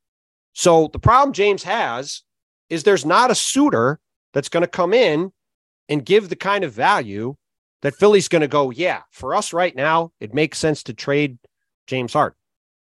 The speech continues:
Like, yeah, there's teams that would be interested in having him for expiring contracts,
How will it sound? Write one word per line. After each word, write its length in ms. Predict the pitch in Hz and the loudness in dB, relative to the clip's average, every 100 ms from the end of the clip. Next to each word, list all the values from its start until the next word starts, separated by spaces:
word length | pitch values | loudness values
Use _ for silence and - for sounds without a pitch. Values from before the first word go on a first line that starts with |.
| _ _ _ - | _ _ _ -6
Like, 140 | 160 | 2
yeah, 280 | 254 196 110 _ - | 2 2 -2 _ -8
there's 160 | 196 | -8
teams 260 | - 269 233 | -6 -8 -6
that 100 | 196 | -4
would 120 | 175 | -4
be 80 | 175 | -4
interested 420 | 185 - - 170 | -6 -6 -8 -6
in 100 | 147 | -6
having 320 | 120 196 180 | -2 -2 -2
him 140 | 131 139 | -4 -4
for 480 | - 127 127 117 - _ _ - | -6 -4 -4 -6 -10 _ _ -20
expiring 440 | - 92 107 95 | -14 -10 -8 -8
contracts, 720 | - 165 - 143 - - - | -2 -2 2 0 0 -10 -12